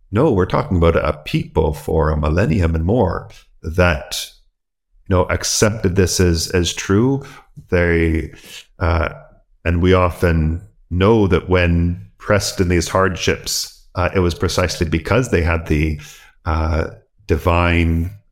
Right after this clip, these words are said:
um, evidence of the miracles as well that showed them, no, really, God is on our side, and this is the position we have to hold. And when we don't hold it, we get, uh, punished for it. So there were all those things as well. But to say that these, the people held to,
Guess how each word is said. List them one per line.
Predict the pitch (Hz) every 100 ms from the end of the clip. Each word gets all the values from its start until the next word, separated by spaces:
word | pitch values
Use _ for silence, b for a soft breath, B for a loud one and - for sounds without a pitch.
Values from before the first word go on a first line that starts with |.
| -
um, | 87 87 - - 143 - _ _ _ _ _ _ _ _
evidence | 107 95 90 82
of | 90 82
the |
miracles | 80 90 90 82 90 80
as | 78
well | 80 98 98 87 101 104 -
that | - - - - - _ _
showed | - - 107 120
them, | 85 82
no, | 95 85
really, | 90 82
God | - 82 80
is | 80 95 90
on | 80
our | 73
side, | 73 98 104 85
and | 80 80
this | 76 -
is | 80
the | 82
position | 78 85 82 - 82
we |
have | 78 78
to | -
hold. | - 104 90
And | 82
when | 80 80
we | 78
don't | 76 90 101
hold | - 80 80
it, | - B B B
we | - 80
get, | 85 78 -
uh, | 82 76
punished | 73 82 78 -
for | - 101 90
it. | - B B B
So | - 110 101 90 - - _
there | 107
were | 101 104 104 -
all | 101 110
those | 104 101 -
things | 101 87
as | 85 87
well. | 101 101
But | 87 82 -
to |
say | 82 - 104 117
that | 95 80
these, | 92 85 85
the | 87
people | - 90 90
held | 82 - 107 120 104 107
to, | - 90 87 85